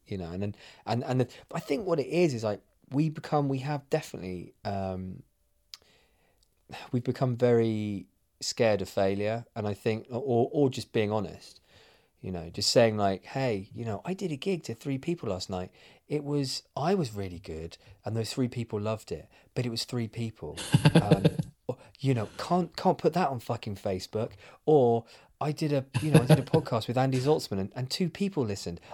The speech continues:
Speaker 1: I mean, we had fun. Um, I'm sure one day
Speaker 2: <laughs>
Speaker 1: people are gonna start listening. Uh, but, you know, it's like putting it out there and being like, it, it's very hard to put it out there, um, your art, and be honest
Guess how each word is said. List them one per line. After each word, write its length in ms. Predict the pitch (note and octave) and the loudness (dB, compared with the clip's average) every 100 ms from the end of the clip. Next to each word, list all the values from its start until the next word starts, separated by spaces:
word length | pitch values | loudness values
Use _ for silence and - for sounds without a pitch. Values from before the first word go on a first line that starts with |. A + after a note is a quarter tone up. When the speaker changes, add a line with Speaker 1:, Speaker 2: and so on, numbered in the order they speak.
| - | -4
Speaker 1:
I 80 | D#3 | 0
mean, 180 | D#3+ D3+ | 2 2
we 140 | A3 | 2
had 180 | F3 C3 | 0 -4
fun. 400 | - F#2+ F2+ C3 - - - C3+ | -4 -6 -4 -8 -12 -20 -6 -2
Um, 200 | D3 C#3 - - | 0 -2 -2 -2
I'm 100 | G3+ | 0
sure 240 | - B3 | 2 2
one 300 | E3 G#3 C4+ | 2 2 2
day 400 | C#3 A2+ E3+ A3+ | 2 4 4 4
Speaker 2:
<laughs> 40 | D3 | 6
Speaker 1:
people 280 | F#3 E3 | 8 10
are 40 | D#3+ | 8
gonna 160 | E3 C#3+ | 6 4
start 300 | - C3+ B2+ | 6 6 6
listening. 500 | B2 - B2 D3 A#3+ - - - - | 2 2 2 2 -2 -10 -20 -20 -2
Uh, 180 | D#3+ E3 | 0 0
but, 200 | - - | -4 -2
you 120 | A3 | -2
know, 60 | E3 - - | -2 -4 -6
it's 160 | D#3+ | -4
like 140 | F3+ - | -4 4
putting 240 | F#3+ F#3+ | 4 6
it 120 | F3+ | 2
out 180 | E3 - | -2 0
there 140 | D3+ | 0
and 140 | C3+ B2 | 0 2
being 240 | C3 A#2+ | 2 4
like, 320 | A2+ G2+ - - _ - | 2 0 -4 -18 _ -4
it, 120 | C3+ | -2
it's 140 | D3 | 0
very 220 | G3 G3+ F#3+ | 4 6 6
hard 200 | F#3 E3+ | 4 2
to 60 | |
put 140 | D#3 D#3 | 4 6
it 60 | |
out 160 | C3+ C#3+ | 6 4
there, 240 | C3 B2+ B2 | 4 4 4
um, 360 | A#2 A2 A2 - _ _ _ _ - A#2 | 2 2 -2 -8 _ _ _ _ -12 0
your 260 | B2+ A#2+ - | 2 2 2
art, 280 | A2+ F#2 - | 2 0 -6
and 120 | G2+ | -6
be 160 | A2 - | -6 -2
honest 560 | A#2 E2+ G2 - - | -4 -4 -10 -14 -18